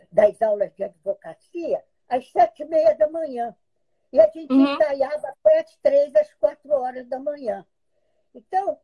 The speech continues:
Speaker 1: eu já fazia televisão, e aconteceu de eu entrar pro teatro com eles e ensaiar o grande teatro, que era pra televisão, até às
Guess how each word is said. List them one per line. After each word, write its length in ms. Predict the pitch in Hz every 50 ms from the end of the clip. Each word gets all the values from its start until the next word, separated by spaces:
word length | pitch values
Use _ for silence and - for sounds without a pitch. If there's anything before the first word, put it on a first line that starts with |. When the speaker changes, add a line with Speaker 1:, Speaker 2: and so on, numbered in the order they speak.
| _ _ -
Speaker 1:
eu 120 | 262 262
já 160 | 262 320 339 320
fazia 540 | - 320 302 254 220 190 208 240 226 214 214 _ _
televisão, 800 | - 349 330 302 294 269 - 226 196 _ 202 202 214 247 302 - _ _ _ _ _ _ _ _ _ _ _ _ _ _ _ _ _
e 180 | 277 330 370 381 - -
aconteceu 760 | - - _ - 370 294 269 - 285 269 269 - - 254 247
de 100 | - 247
eu 80 | 247
entrar 360 | 240 214 _ - 247 233 226 -
pro 120 | _ 214 _
teatro 520 | _ - 233 226 214 214 214 _ _ 220 - _
com 160 | 240 240 247
eles 520 | 247 247 247 277 302 415 480 453 _ _ _ _ _ _ _ _ _ _ -
e 220 | 302 330 330 - _ _ -
ensaiar 760 | 302 339 320 - _ - 285 269 262 262 254 240 240 226 - _
o 100 | - 240
grande 400 | 220 214 247 262 294 269 226 254
teatro, 500 | - _ - 233 220 214 208 - _ 202 _
que 80 | _ 226
era 180 | 220 202 208 208
pra 180 | _ - 202
televisão, 720 | - _ 226 208 202 202 185 190 185 _ - 196 185 185 _ - - - _
até 480 | - 240 - - _ - 233 233 226 202
às 160 | - _ _